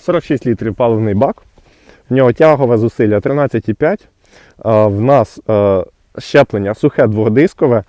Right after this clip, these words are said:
максимальна вантажопідйомність сімсот п'ятдесят кілограм, габарити три тисячі чотириста п'ятдесят, е, на тисячу шістсот п'ятдесят і на тисячу сімсот сімдесят, а вага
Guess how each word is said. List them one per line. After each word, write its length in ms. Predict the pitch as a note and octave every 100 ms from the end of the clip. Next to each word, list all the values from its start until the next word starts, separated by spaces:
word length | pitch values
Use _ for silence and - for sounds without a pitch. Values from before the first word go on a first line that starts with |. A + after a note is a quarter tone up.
| _ _ _
максимальна 540 | B2 - D3 C#3+ B2+
вантажопідйомність 880 | A#2 B2+ C3+ A#2+ A#2 C3+ C#3 A#2 G#2
сімсот 360 | - C#3 E3+ B2+
п'ятдесят 440 | B2 A2+ - A#2
кілограм, 560 | - G#2+ A2+ C3 F3 G#3+ - - - -
габарити 680 | A#2 C3+ D#3 F3 B2+ - - -
три 180 | F3
тисячі 420 | F3 D#3+ C3+ A#2+ A2
чотириста 500 | B2+ D3+ C#3 - A#2
п'ятдесят, 480 | A#2 A#2+ - F#3+ - - - _ -
е, 160 | G#2 G#2+
на 340 | B2+ C3+ A2 -
тисячу 380 | E3 D#3+ C3 A#2+
шістсот 340 | C3 A#2+ G3
п'ятдесят 480 | E3 A#2+ A#2 A2+ - B2
і 60 |
на 100 | C#3+
тисячу 760 | - F#3 E3 D3 - D#3 C#3 B2+
сімсот 400 | D3 C#3 C#3+ -
сімдесят, 440 | G#2 G2 - G2+
а 100 | -
вага 340 | A#2+ B2+ G3